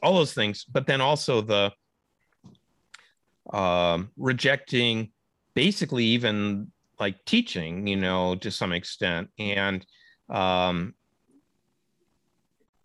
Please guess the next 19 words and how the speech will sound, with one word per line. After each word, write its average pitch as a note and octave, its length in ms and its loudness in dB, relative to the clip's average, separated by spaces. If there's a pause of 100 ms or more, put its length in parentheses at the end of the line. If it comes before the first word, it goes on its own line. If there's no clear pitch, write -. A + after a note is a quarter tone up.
(100)
so - 360 0
that's, F#3 680 0
you D#3+ 80 0
know, C#3+ 120 4
that's D#3+ 440 0 (300)
an B2+ 180 0
example A#2 960 0 (180)
of, F2+ 540 0 (1300)
you E3 220 -8
know, F2+ 280 -2
the G#2+ 200 -2 (720)
kind C3 180 -4
of A2+ 280 -2
the G2+ 180 0
spontaneous A#2+ 720 -2
development G#2 480 -2
of F#2 140 0
a F2+ 100 0
non, A2 640 0